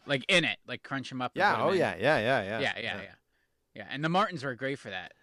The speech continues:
Speaker 2: My,
Speaker 1: especially the
Speaker 2: my
Speaker 1: ketchup.
Speaker 2: favorite for it were, were Herr's, uh, rippled chips. That made for a good
Speaker 1: Yeah, I don't, I have to have some kind of texture. Like, I c-, they either gotta be kettle cooked, so they have a hard crunch,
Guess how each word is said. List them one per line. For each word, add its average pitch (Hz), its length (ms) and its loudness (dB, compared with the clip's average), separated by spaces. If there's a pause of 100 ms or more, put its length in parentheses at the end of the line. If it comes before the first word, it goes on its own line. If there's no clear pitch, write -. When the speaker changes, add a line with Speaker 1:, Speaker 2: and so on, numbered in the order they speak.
(100)
Speaker 2:
My, 151 220 6
Speaker 1:
especially - 120 -2
the 151 60 -8
Speaker 2:
my 147 160 6
Speaker 1:
ketchup. - 140 4
Speaker 2:
favorite 165 400 8
for 139 360 4
it 120 120 -4
were, 117 580 -2 (120)
were 113 280 -4
Herr's, 123 680 0 (200)
uh, 98 400 -2
rippled 107 380 -4
chips. - 500 -12 (2000)
That 113 140 0
made 113 180 -6
for 107 140 -6
a 98 40 -6
good 92 160 -2
Speaker 1:
Yeah, 196 220 6
I 180 100 8
don't, 220 280 2 (840)
I 175 140 8
have 196 300 6
to 220 80 4
have 190 200 6
some 170 200 0
kind 165 200 2
of 139 80 2
texture. 165 540 2 (340)
Like, 143 220 4
I 160 160 2
c-, - 160 -14
they 160 120 -2
either 175 280 2
gotta 165 160 2
be 135 80 -2
kettle 165 320 0
cooked, - 240 -4
so 160 80 -6
they 147 80 0
have 139 80 0
a 123 80 -2
hard 139 300 -2
crunch, - 440 -4